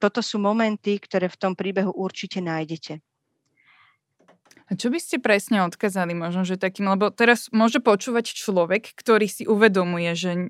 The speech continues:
Speaker 2: nemôže mať teda všetko postavené iba na tom jednom pilieri, ale zároveň sa dostáva možno, že do situácie, že si chce zobrať tú dvojtýždňovú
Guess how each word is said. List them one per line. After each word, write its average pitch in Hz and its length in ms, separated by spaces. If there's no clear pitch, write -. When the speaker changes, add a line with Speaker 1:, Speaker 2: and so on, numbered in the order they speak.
Speaker 2:
nemôže 208 400
mať 185 320
teda 190 160
všetko 190 400
postavené 190 640
iba 190 160
na 175 80
tom 196 240
jednom 175 320
pilieri, 165 560
ale 196 240
zároveň 208 400
sa 220 80
dostáva 190 480
možno, 180 240
že 190 160
do 180 80
situácie, 190 640
že 185 80
si - 160
chce 196 240
zobrať 185 480
tú - 80
dvojtýždňovú 196 720